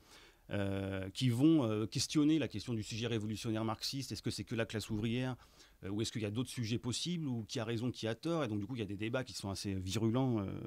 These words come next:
et qui le sont toujours un petit peu. C'est pour ça qu'on a voulu mettre notre grain de sel avec ce, ce, en rééditant ce bouquin. Et, euh, mais bon, tous ces changements vont quand même amener, euh, sur des, ce que Lefebvre considère les, les nouvelles formes,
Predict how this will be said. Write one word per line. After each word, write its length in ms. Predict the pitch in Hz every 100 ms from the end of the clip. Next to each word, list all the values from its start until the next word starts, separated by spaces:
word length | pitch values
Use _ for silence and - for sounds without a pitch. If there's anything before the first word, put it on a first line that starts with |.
| 101 - -
et 80 |
qui 120 | - 110
le 80 |
sont 160 | 104 139
toujours 240 | 120 110
un 80 | 110
petit 120 | 98
peu. 160 | 110 160 -
C'est 160 | 92 90 95
pour 120 | - -
ça 120 | 101
qu'on 160 | 104
a 60 | 101
voulu 280 | 90 95 95
mettre 240 | 95 90
notre 160 | 92 -
grain 140 | 95
de 60 | 87
sel 180 | 104 92
avec 180 | 87
ce, 140 | - 87 85 -
ce, 140 | - - -
en 60 | 87
rééditant 380 | 90 90 - 107
ce 80 |
bouquin. 260 | 98 92 160 - - - - - - - - - - _ _ _ - -
Et, 140 | 127
euh, 640 | 117 110 104 104 104 107 110
mais 100 | 123
bon, 160 | 139 - - - _
tous 100 | -
ces 140 | - 170
changements 420 | 160 151 170 208
vont 120 | 160
quand 120 | -
même 100 | 151 156
amener, 360 | 151 165 180
euh, 80 | 135
sur 240 | - 131
des, 760 | 117 107 107 104 104 101 98 98
ce 100 | 101
que 80 | 120
Lefebvre 300 | 117 147 135
considère 380 | 127 - 135 127
les, 120 | 107
les 260 | 107 110 117
nouvelles 300 | 143 147 135
formes, 440 | - 160 151